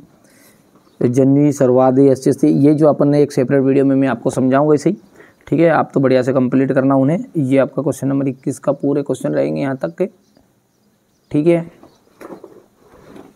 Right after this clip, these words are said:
ये यहाँ पर Question number बाईस को देख सकते हैं आप तो बढ़िया से,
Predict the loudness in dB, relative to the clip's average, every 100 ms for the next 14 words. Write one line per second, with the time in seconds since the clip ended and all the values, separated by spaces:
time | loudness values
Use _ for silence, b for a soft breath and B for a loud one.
0 | -12 -6 -2 -2 -2 -10 -12 -18 -20 -20
1 | -20 -20 _ _ _ _ _ _ _ _
2 | _ -20 _ _ _ _ _ _ _ _
3 | _ _ _ _ _ _ _ _ _ _
4 | b b b _ _ -4 -2 -2 -2 -2
5 | -2 0 0 0 -2 -2 -4 -6 -2 -4
6 | -2 -2 0 0 -2 -6